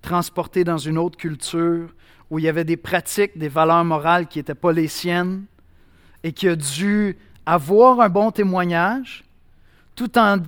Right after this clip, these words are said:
renonçant à certaines choses, hein. Lorsque la femme de Potiphar court après lui, puis elle dit, « Viens, couche avec moi. » Il a fallu qu'il renonce, qu'il renonce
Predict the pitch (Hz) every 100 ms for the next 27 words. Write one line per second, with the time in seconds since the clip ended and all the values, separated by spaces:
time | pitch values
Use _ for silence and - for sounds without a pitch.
0 | - 180 151 226 233 226 196 220 214 -
1 | 190 - 190 175 220 190 143 165 175 151
2 | 175 156 - - - 143 - 180 170 147
3 | 175 - 147 180 180 170 - 196 175 151
4 | 156 175 190 151 147 147 202 202 151 _
5 | _ - - _ - 220 185 151 - 147
6 | 131 - _ _ - _ _ _ _ -
7 | 143 185 208 202 175 156 208 208 226 254
8 | 202 - 180 170 143 - _ 135 131 175
9 | 175 202 208 196 -